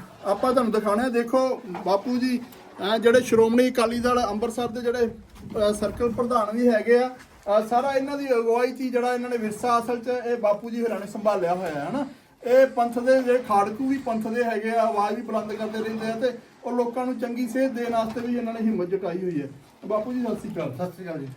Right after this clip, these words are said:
Speaker 1: ਬਾਪੂ ਜੀ, ਇਹ ਦੱਸੋ ਵੀ ਤੁਹਾਨੂੰ ਇਹ ਚੇਟਕ ਆਪਣੇ ਵਿਰਸੇ ਨੂੰ ਸੰਭਾਲਣ ਦੀ ਕਿਵੇਂ ਲੱਗੀ?
Speaker 2: ਇਹ, ਅਹ, ਸਾਡੇ ਨਾ ਮੁੱਢ ਤੋਂ ਲੈ ਕੇ ਹੀ ਸਾਡੇ ਕੋਲ ਇਹ ਗੁੜ ਬਣਾਉਂਦੇ ਸੀ ਇੱਕ ਵੱਡੇ ਬਾਪ ਨੇ। ਉਸ ਤੋਂ ਬਾਅਦ ਫਿਰ ਅਸੀਂ ਬਣਾਉਣਾ ਸ਼ੁਰੂ ਕਰ ਦਿੱਤਾ।
Speaker 1: ਅੱਛਾ।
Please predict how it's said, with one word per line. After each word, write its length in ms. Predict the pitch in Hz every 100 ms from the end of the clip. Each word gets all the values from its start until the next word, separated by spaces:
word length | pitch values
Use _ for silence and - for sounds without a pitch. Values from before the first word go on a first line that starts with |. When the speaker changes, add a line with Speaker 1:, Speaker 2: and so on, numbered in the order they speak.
| - -
Speaker 1:
ਬਾਪੂ 180 | 202 277
ਜੀ, 60 |
ਇਹ 140 | 285 294
ਦੱਸੋ 280 | 269 269 285
ਵੀ 100 | 294
ਤੁਹਾਨੂੰ 360 | 294 247 254
ਇਹ 160 | 269 285 277 -
ਚੇਟਕ 360 | 247 247 262
ਆਪਣੇ 320 | 269 254 247 247
ਵਿਰਸੇ 280 | 240 226
ਨੂੰ 100 | 262
ਸੰਭਾਲਣ 320 | 254 226 240 208
ਦੀ 140 | 220 220
ਕਿਵੇਂ 220 | 226 233
ਲੱਗੀ? 240 | 214 151 135 110 - - - -
Speaker 2:
ਇਹ, 200 | 233 247
ਅਹ, 100 | 247 240 170 175 - 175 165
ਸਾਡੇ 300 | 165 165 208
ਨਾ 80 | 233
ਮੁੱਢ 200 | 196 190
ਤੋਂ 160 | 202
ਲੈ 220 | 185 165
ਕੇ 120 | 165 180
ਹੀ 280 | 175 170
ਸਾਡੇ 220 | 151 147 147
ਕੋਲ 480 | 151 147 143 143
ਇਹ 200 | 147 143 135 - - - 123
ਗੁੜ 140 | 143
ਬਣਾਉਂਦੇ 340 | 143 135 147
ਸੀ 180 | 156 147
ਇੱਕ 100 | 139
ਵੱਡੇ 220 | 139 131
ਬਾਪ 180 | 151 180 139
ਨੇ। 160 | 147 208 - - - - - - -
ਉਸ 140 | 180
ਤੋਂ 100 | 185
ਬਾਅਦ 240 | 190 208 202
ਫਿਰ 160 | 185
ਅਸੀਂ 100 | 170
ਬਣਾਉਣਾ 320 | 175 170 170 165
ਸ਼ੁਰੂ 140 | 170
ਕਰ 140 | 143
ਦਿੱਤਾ। 340 | 127 123 127 117 - -
Speaker 1:
ਅੱਛਾ। 380 | - - 160 139